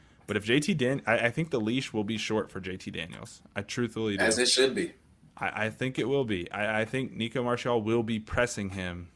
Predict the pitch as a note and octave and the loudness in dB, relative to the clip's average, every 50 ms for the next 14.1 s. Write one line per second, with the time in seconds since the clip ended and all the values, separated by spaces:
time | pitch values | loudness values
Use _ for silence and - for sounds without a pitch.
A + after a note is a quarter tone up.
0 | - - - - G#2+ A2 G#2+ G2+ F2+ - - - - G2 F#2 F2+ F2 F2 F#2+ F#2 | -20 -14 -4 0 2 4 4 4 2 -2 -4 -4 -2 -2 0 -2 -4 -4 -2 0
1 | F#2+ F#2 F2+ G#2 G#2+ - - E3+ D#3 A#2+ G2+ A2+ A2+ G#2+ F#2 F2 F2+ F#2 F#2+ F#2 | 0 0 0 -2 -4 -4 -2 -2 -2 -2 0 2 2 2 2 0 -2 -4 -4 -6
2 | F2+ D#2+ E2+ F#2+ G#2 G#2+ - - A2 G#2 G#2+ - - - - _ - - F#2+ G2 | -6 -4 -2 0 0 0 0 -2 -4 -4 -4 -8 -18 -20 -20 _ -16 -14 -8 -4
3 | G#2 G#2 F#2 - - - A2+ A2 G#2 - - - A2 G#2+ G#2 G2 - - - - | -2 -2 -2 -4 -8 -10 -10 -8 -8 -10 -12 -14 -10 -8 -6 -8 -8 -10 -14 -14
4 | F#2+ G#2 A2+ A#2 B2+ C3+ C3+ A#2 A2+ G2+ G2 F#2 F#2+ F#2+ G2 - - _ _ _ | -6 -2 -2 0 0 0 0 0 0 0 0 0 -2 -4 -6 -8 -14 _ _ _
5 | _ - - F2+ G2 - - - B2 A2+ A2 A2+ - - G#2 F2+ E2+ D#2 F#2 G2+ | _ -10 -4 -4 -4 -4 -2 -2 -4 -4 -4 -6 -6 -8 -6 -6 -6 -8 -8 -10
6 | G2+ G2 - - A2+ G2 F#2+ F#2 F#2 - - - - - - _ _ _ - - | -10 -10 -8 -6 -6 -4 -4 -4 -6 -8 -12 -20 -20 -20 -20 _ _ _ -12 -10
7 | - G#2 C#3+ F#3+ E3+ D#3+ G#3 G#3+ - F#4 E4 - A#2 G#2+ G#2+ F#2+ F2+ F2 D#2+ E2 | -8 -4 -2 -2 -2 -2 -2 -2 -2 -2 0 0 -2 -2 -2 -4 -4 -6 -6 -4
8 | F#2+ G2+ F2+ D#2+ - - - - - - A2+ A2 - C3 D#3 E3+ - G#2 - A2+ | -4 -4 -4 -4 -8 -12 -14 -18 -14 -8 -4 2 8 8 8 8 8 6 2 2
9 | G#2 G2+ - - F2 - - - - - - - - - - - - - - - | 0 0 0 -2 -8 -8 -8 -8 -6 -4 -4 -6 -6 -8 -12 -18 -20 -12 -6 -2
10 | A#2+ A#2+ A2 G#2+ G#2 G#2+ G#2 F#2 E2+ - - - - B2+ B2+ B2 A2 G2+ G2+ G2+ | 0 0 0 0 0 2 0 0 -2 -4 -10 -8 -2 0 2 2 2 0 0 0
11 | G#2 G#2+ A2+ A#2 A2+ A2 G#2 G#2 - G2+ F2+ E2+ D#2+ - F2 E2+ - - - - | 2 4 4 6 4 4 4 0 -2 -8 -10 -10 -10 -12 -12 -12 -12 -14 -18 -20
12 | - - - - - _ - F2 F2+ F#2 F#2 F2+ F2 E2+ E2 D#2+ - _ - - | -20 -20 -20 -20 -20 _ -8 -4 -2 -2 0 0 -2 -4 -6 -10 -12 _ -20 -20
13 | - - - - - _ - A#2 A#2+ C3 - - - A#2 C#3 D3 E3+ B3 C4+ - | -20 -20 -20 -20 -12 _ -4 -4 -4 -4 -8 -10 -10 -8 -6 -6 -4 -6 -8 -8
14 | - | -12